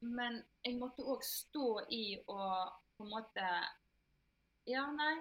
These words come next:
jeg var ikke helt autentisk. Jeg var, hadde ikke den selvverdien som kanskje utad, det så ut som jeg var vellykket og i det hele. Og hva er vellykket? Vi er alle mennesker.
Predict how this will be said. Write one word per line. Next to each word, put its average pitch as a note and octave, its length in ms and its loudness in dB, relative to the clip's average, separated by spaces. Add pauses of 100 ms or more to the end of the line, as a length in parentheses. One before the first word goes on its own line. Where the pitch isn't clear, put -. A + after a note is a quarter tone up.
jeg C#4 180 -6
var B3 300 2
ikke G#3 240 -10
helt G#3+ 240 -8
autentisk. G3+ 560 -10
Jeg G#3 140 -4
var, A3+ 280 0
hadde A3+ 320 -4
ikke G#3 240 -6
den G3+ 260 -6
selvverdien F3 1160 -4
som F#3 320 -6 (440)
kanskje A#3 400 2
utad, G#3+ 400 -4 (140)
det G3+ 100 -14
så A3 240 -4
ut A3+ 240 -4
som F#3+ 160 -8
jeg F#3 160 -6
var F3+ 240 0
vellykket F#3 800 -2
og F3+ 80 -6
i F#3+ 80 -4
det F#3+ 80 -2
hele. - 180 0
Og A3 140 -8
hva D4 160 2
er A3+ 220 0
vellykket? G#3 460 -4
Vi C4 140 0
er - 140 -2
alle A3 160 -2
mennesker. G3+ 560 -6